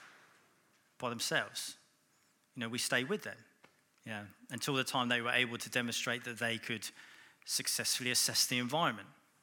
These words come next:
make a good judgment call, and if necessary, if it all goes wrong, <laughs> have that physical ability to give them every chance to get themselves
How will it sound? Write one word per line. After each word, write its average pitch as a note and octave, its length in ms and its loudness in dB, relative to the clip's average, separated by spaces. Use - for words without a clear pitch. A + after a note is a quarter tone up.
make B2 340 2
a A2+ 40 -14
good B2+ 220 -2
judgment D3 420 0
call, G#2+ 340 -6
and C3 140 2
if F#3 160 2
necessary, B2+ 680 4
if - 100 -6
it D3+ 80 -4
all D#3 160 2
goes C#3+ 460 2
wrong, A#2 280 -4
<laughs> - 400 -20
have C3+ 180 4
that C3+ 200 4
physical F#3 480 2
ability B2+ 400 2
to B2+ 100 -2
give B2 200 0
them B2 240 -2
every C#3+ 380 2
chance A2+ 600 0
to A#2 100 -6
get B2 220 -4
themselves G#2+ 500 -4